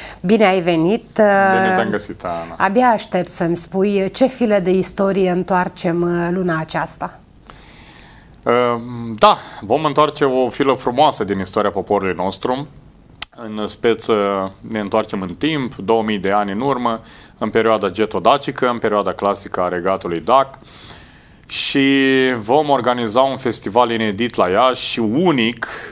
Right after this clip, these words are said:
Speaker 2: pentru orașul nostru. Ce am mai făcut noi au fost, uh, ediții la Cucuteni, pe raza județului, dar niciodată în, uh, inima orașului. Este, cum spuneam, un, uh, un festival diferit de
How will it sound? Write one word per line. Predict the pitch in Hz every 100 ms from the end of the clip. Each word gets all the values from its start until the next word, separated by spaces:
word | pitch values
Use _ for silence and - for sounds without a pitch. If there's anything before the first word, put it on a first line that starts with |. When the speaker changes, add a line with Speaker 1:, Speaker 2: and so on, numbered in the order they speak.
| -
Speaker 2:
pentru | - 110 101 98
orașul | 107 147 170
nostru. | 151 151 143 - 139 139 135 131 135 - - -
Ce | 131
am |
mai | 127
făcut | 120 120 131
noi | 123 123
au | 113
fost, | - 113 110 - - 107
uh, | 101 101 98
ediții | 101 110 110
la | 101
Cucuteni, | - - - - 120
pe | 104
raza | 101 104 95
județului, | 90 95 131 120 110
dar | 107 110
niciodată | 120 147 117 95 123 120 110 107 - - - - -
în, | 117 117 113
uh, | 107 107 104
inima | 117 127 107 98 98 92 98
orașului. | - 98 117 127 143 156 175 - - - - - - - - -
Este, | 143 -
cum | - 151
spuneam, | 127 151 151
un, | 147 143
uh, | 139 139 135 135
un | 135
festival | 147 143 123 127 151 139
diferit | 123 127 - 123 151 123
de | 120